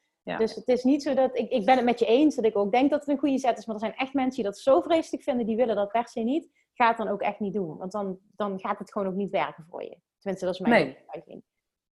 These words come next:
Speaker 1: Nee, en je kan ook prima gewoon, eh, goede berichten plaatsen op je social media. Je hoeft
Speaker 2: Ook
Speaker 1: echt niet
Speaker 2: dat
Speaker 1: per se,
Speaker 2: kan.
Speaker 1: eh, te
Speaker 2: Ook
Speaker 1: praten.
Speaker 2: dat
Speaker 1: Dus als
Speaker 2: kan,
Speaker 1: jij zegt,
Speaker 2: ja.
Speaker 1: "Ja, ik, ik heb een mooi blog geschreven en ik, ik plaats er een stukje van op mijn social media en, en,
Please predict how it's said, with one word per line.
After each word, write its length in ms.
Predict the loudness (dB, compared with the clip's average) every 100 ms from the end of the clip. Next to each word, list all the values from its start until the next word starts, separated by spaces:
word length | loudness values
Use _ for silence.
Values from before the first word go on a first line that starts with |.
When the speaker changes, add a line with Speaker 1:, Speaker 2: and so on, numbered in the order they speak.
| -4
Speaker 1:
Nee, 220 | 2 6
en 60 | 6
je 60 |
kan 200 | 6 6
ook 120 | 4 2
prima 300 | 2 2 0
gewoon, 400 | 0 2 2 -2
eh, 60 |
goede 640 | 0 0 2 2 2 0 0
berichten 360 | 0 -2 -2 -4
plaatsen 400 | -2 -2 -4 -8
op 80 | -8
je 60 |
social 400 | -8 -6 -8 -8
media. 220 | -10 -8
Je 60 | -10
hoeft 120 | -4
Speaker 2:
Ook 60 | 0
Speaker 1:
echt 100 | 6
niet 80 | 6
Speaker 2:
dat 120 | 8
Speaker 1:
per 80 | 8
se, 40 |
Speaker 2:
kan. 140 | 8 8
Speaker 1:
eh, 180 | 4
te 100 | 0
Speaker 2:
Ook 60 | 4
Speaker 1:
praten. 220 | 6 6
Speaker 2:
dat 80 | 4
Speaker 1:
Dus 100 | 0
als 140 | 0 0
Speaker 2:
kan, 100 | 0
Speaker 1:
jij 100 | 0
zegt, 180 | -2 -8 _ _ _ _
Speaker 2:
ja. 120 | 2
Speaker 1:
"Ja, 20 | 2
ik, 140 | 0 -4
ik 140 | 0
heb 120 | 0
een 80 | 2
mooi 180 | 2 2
blog 160 | 0
geschreven 360 | -2 0 0 0
en 80 | -4
ik, 100 | -4
ik 260 | -6 -4
plaats 260 | 2 2 2
er 60 | -4
een 60 |
stukje 300 | -4 -4 -4
van 140 | -4 -4
op 60 |
mijn 120 | -4 -2
social 320 | -2 -2 -2
media 380 | 0 2 4 2
en, 160 | 0
en, 140 | -4